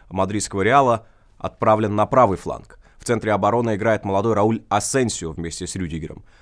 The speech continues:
Ну, а в нападении Мбаппе и Винисиус меняются флангами, причем меняются по тайму. Точнее, Винисиус по центру тайм, Мбаппе слева.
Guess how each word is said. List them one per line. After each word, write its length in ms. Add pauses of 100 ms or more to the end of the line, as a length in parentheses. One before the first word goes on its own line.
(160)
Ну, 480
а 240
в 80
нападении 680 (280)
Мбаппе 480
и 240
Винисиус 680
меняются 400
флангами, 380
причем 300
меняются 680
по 100
тайму. 360 (200)
Точнее, 300
Винисиус 420
по 140
центру 380
тайм, 280 (220)
Мбаппе 260
слева. 420